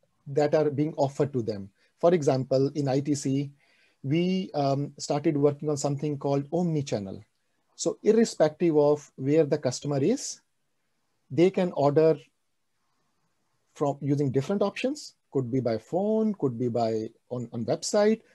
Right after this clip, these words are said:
could be by visiting to the store, could be by email, right? And the way they can be delivered the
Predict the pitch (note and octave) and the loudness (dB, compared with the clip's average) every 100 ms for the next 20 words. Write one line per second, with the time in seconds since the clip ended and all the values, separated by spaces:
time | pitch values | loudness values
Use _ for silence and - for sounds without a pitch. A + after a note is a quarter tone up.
0 | _ D3 C3+ C#3 C3+ A2+ B2+ C#3 C#3 C#3 | _ -2 0 0 0 0 -4 -4 -4 -2
1 | A#2 - - D#3+ G#3+ A#3+ - _ _ _ | -2 -4 -2 4 4 4 -2 _ _ _
2 | - C#3+ D3 C#3 C#3+ C#3+ F#3 G3 A#2+ G2+ | -2 0 0 2 0 -2 -2 0 -2 -4
3 | _ A#2 D3+ G3 _ - - _ _ _ | _ -4 -4 -4 _ -20 -20 _ _ _
4 | _ _ _ _ _ F3 G3+ E3+ F#3 G3+ | _ _ _ _ _ 2 4 4 0 -6
5 | - _ _ D3+ D3 D#3+ D3 G#3 A3+ G3 | -18 _ _ -4 2 2 4 4 4 4
6 | E3 E3+ F#3 F3 F3 C3+ D3 G3+ G3+ C#3 | 0 0 -2 -2 -2 0 0 4 2 2
7 | - _ _ - C3 D#3+ | -8 _ _ -10 -4 -4